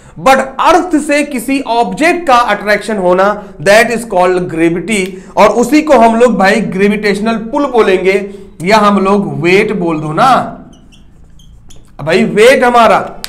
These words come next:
Weight किससे, वेट क्या है? हमारा mass का, earth का जो pull है, earth का जो पुल है हमारे mass पर, उसको हम लोग क्या बोलते हैं? Weight बोलते हैं। तो gravity बोलो, weight बोलो, एक बात है,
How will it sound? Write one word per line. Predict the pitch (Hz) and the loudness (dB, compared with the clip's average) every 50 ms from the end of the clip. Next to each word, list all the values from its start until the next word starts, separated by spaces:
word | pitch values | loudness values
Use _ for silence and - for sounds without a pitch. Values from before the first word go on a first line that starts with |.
| - - - - - - - | -18 -18 -20 -20 -18 -16 -6
Weight | 147 202 254 285 240 - | 0 2 2 2 2 0
किससे, | - 254 - - 339 320 | -4 -6 -4 -2 -2 -2
वेट | 247 180 - - 147 180 240 277 - - | -2 -2 -6 -8 -2 0 0 0 0 0
क्या | - 302 | 0 2
है? | 262 226 180 | 4 4 2
हमारा | - 180 196 220 233 269 | 2 0 2 2 2 2
mass | 247 233 233 240 262 294 294 - - | 0 0 0 2 2 2 0 -2 -2
का, | 262 254 269 277 - - - - - - - - - - | 0 2 2 2 0 -4 -14 -18 -20 -20 -18 -8 -2 2
earth | 269 320 - - - | 2 2 2 0 -2
का | - 269 262 | -2 0 0
जो | 208 254 247 | 0 0 -4
pull | - - 277 285 269 247 | -4 0 0 2 2 2
है, | 190 160 123 - - - - - - - - - - - - - | 2 0 -4 -6 -10 -18 -20 -20 -20 -20 -20 -20 -20 -18 -8 -2
earth | 214 247 285 302 - - | 2 2 2 2 0 0
का | 302 277 | 0 0
जो | 262 269 | 0 0
पुल | 269 269 302 311 285 | -2 0 2 2 4
है | 247 240 | 4 4
हमारे | 240 240 233 233 240 | 4 4 4 4 4
mass | 233 214 208 214 226 226 - - - | 2 2 0 0 0 -2 -2 -2 0
पर, | 202 202 | 0 0
उसको | 208 202 196 190 190 - 233 | 0 0 -4 -6 -2 0 0
हम | 208 202 | 2 2
लोग | 202 214 208 | 0 -2 -2
क्या | - 254 240 | 0 0 0
बोलते | 208 202 190 190 190 | 0 0 -2 -2 -2
हैं? | 170 151 139 | -4 -4 -2
Weight | 139 170 233 - 320 294 | 0 0 0 0 -2 -4
बोलते | 294 269 262 254 247 | -4 -6 -6 -6 -10
हैं। | 233 - - - - - - - | -12 -12 -14 -20 -20 -20 -12 -8
तो | 180 170 | -8 -8
gravity | 147 139 202 220 233 233 247 - 277 269 | -4 0 0 2 2 2 0 -2 -2 -2
बोलो, | 226 233 226 226 233 | 0 0 2 2 2
weight | 190 170 190 233 - 233 | 2 2 0 0 0 0
बोलो, | 214 240 233 | 0 0 2
एक | 233 269 370 349 330 | 2 2 2 0 2
बात | 330 311 294 285 277 | 2 2 2 2 -2
है, | 277 - - - - | -8 -10 -12 -20 -20